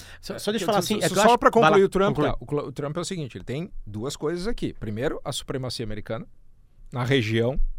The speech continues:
Speaker 2: que é importante, porque ele tem interesse com, em proteger a Arábia Saudita, que tem um exército desse tamanho aqui, e tem uma,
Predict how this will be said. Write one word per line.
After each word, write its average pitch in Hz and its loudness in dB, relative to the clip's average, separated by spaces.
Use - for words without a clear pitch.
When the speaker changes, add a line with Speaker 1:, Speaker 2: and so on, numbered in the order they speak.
Speaker 2:
que 117 -6
é 113 -2
importante, 123 -6
porque 131 -8
ele 151 0
tem 165 -4
interesse 147 -2
com, 123 -4
em 127 -6
proteger 127 0
a 147 6
Arábia 143 0
Saudita, 113 -4
que - -20
tem 120 -8
um 123 -6
exército 127 -6
desse 202 -6
tamanho 139 -6
aqui, 127 -12
e 127 -2
tem 151 0
uma, 147 0